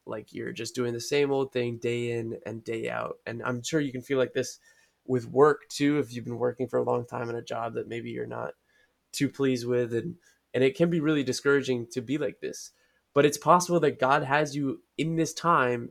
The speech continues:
so that you can learn something valuable that you will use and experience later. And you can come from a, a mindset of wisdom more so because you've gone through this experience. And I know I've told lots of people,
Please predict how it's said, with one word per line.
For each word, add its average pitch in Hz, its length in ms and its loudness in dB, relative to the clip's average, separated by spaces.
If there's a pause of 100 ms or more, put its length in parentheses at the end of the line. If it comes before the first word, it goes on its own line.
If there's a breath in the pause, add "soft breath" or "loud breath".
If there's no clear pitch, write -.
(140)
so - 200 -2
that - 200 0
you 143 120 -6
can 117 340 -4
learn 139 260 2
something 123 380 -6
valuable 131 580 0
that 117 180 -2 (200)
you 123 260 -4
will 123 140 0
use 156 420 -2
and 135 100 2
experience 123 600 -2
later. 123 420 0 (400 soft breath)
And 127 120 -2
you 127 60 -2
can 123 140 -4
come 135 240 -2
from 127 200 0
a, 120 280 0 (1800)
a 127 80 2
mindset 127 600 0
of 113 180 -4
wisdom 127 500 0
more 131 320 0
so 131 220 -2
because 117 420 -6
you've 113 160 -14
gone 117 260 -4
through 120 160 -10
this - 180 -12
experience. - 640 -12 (500 soft breath)
And 131 100 4
I 139 80 6
know 143 140 10
I've 131 100 6
told 139 220 0
lots 127 240 6
of - 80 -8
people, 123 380 -4